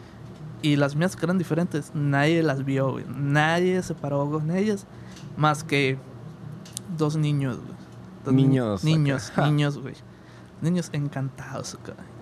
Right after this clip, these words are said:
Speaker 2: Ok,
Speaker 1: Y llegó una
Speaker 2: ok.
Speaker 1: señora, que esa señora eh, es maestra, güey, de,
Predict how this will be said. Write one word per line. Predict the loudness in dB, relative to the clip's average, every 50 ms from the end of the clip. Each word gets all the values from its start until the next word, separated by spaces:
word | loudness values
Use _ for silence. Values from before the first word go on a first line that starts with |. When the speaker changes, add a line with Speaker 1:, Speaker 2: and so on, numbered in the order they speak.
| -14 -6 -2
Speaker 2:
Ok, | 0 2
Speaker 1:
Y | 4 4
llegó | 6 6 6 6 4
una | 4 4 4
Speaker 2:
ok. | 4
Speaker 1:
señora, | 4 4 4 6 6 4 4 2 0
que | -2 -6
esa | -6 -6 -6
señora | -4 -4 0 2 4 4 4 4 2 0 -4 -10 -16 -18 -18 -18 -16 -18 -18 -18 -18 -18 -18 -18 -18 -20 -18 -18 -18 -10 -4 -2
eh, | 2 2 4 4 4 2 2 0 -2 -6 -6 -2
es | 0 2 4
maestra, | 4 4 4 6 6 4 4 4 2 0 -2 -2 0 0 2 0
güey, | 0 -2 -2 -2 -2
de, | 0 0 -2 -2 -4